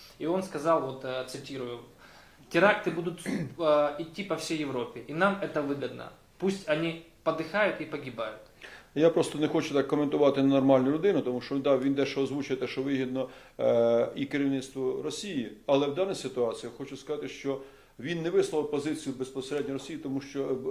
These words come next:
Speaker 2: е, або Путіна, або керівництва, тому що вона їм в такому, е, ключі не вигідна. Але він висловив об'єктивну ситуацію, що вигідно, наприклад, Росії в цій ситуації, коли Європа має таку велику головну біль, таку величезну проблему. Це він висловив це реально,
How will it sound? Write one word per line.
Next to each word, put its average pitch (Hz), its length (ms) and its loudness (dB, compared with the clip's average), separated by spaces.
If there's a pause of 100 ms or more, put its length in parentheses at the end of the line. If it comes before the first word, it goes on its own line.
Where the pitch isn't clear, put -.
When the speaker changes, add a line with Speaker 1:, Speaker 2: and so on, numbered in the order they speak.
Speaker 2:
е, - 20 -2
або 120 280 0
Путіна, 143 400 -2
або 113 120 -2
керівництва, 139 480 -2
тому 131 180 -6
що 131 140 -10
вона 127 120 -4
їм 123 100 -4
в 117 40 -6
такому, 123 460 -4
е, 120 160 -4
ключі 131 320 -6
не 139 80 4
вигідна. 110 440 0 (320)
Але 147 240 4
він 156 60 -2
висловив 180 420 0
об'єктивну 170 560 0
ситуацію, 123 580 -4
що - 280 -2
вигідно, 143 360 0
наприклад, 135 320 -4
Росії 190 320 -8
в 170 100 -10
цій 139 80 -10
ситуації, 185 560 0
коли 160 260 0 (400)
Європа 160 280 0
має 156 180 0
таку 143 220 -6
велику 151 320 -4
головну 139 260 2
біль, 139 180 -2
таку 151 260 -6
величезну 135 400 0
проблему. 127 480 4 (360)
Це - 120 -2
він 190 120 0
висловив 143 480 0
це 123 160 2
реально, 156 420 8